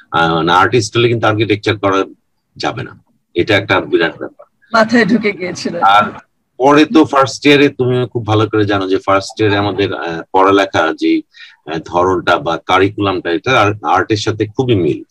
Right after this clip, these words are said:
Speaker 1: আমরা
Speaker 2: জি।
Speaker 1: বেসিক ডিজাইন করেছি, আহ, এ চারুকলা থেকে আমাদের টিচাররা এসে আমাদেরকে পড়িয়েছেন, স্কাল্পচার করিয়েছেন। So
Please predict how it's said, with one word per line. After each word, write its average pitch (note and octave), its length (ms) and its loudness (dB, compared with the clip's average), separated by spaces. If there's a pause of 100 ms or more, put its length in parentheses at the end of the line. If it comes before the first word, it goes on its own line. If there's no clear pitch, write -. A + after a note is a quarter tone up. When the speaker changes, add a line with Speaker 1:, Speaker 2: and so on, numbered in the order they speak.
(340)
Speaker 1:
আমরা G2 180 0
Speaker 2:
জি। E3+ 60 -2
Speaker 1:
বেসিক G#2+ 240 -2
ডিজাইন G2+ 400 -2
করেছি, F2+ 720 -2 (400)
আহ, E2+ 400 -4
এ D#2 160 -6
চারুকলা F#2 580 2 (160)
থেকে F#2+ 220 0
আমাদের F2 360 -2
টিচাররা F2+ 400 0
এসে F2 220 0
আমাদেরকে F2 340 -2
পড়িয়েছেন, E2 600 0
স্কাল্পচার F2+ 560 -2
করিয়েছেন। D#2+ 480 0
So F2 280 -4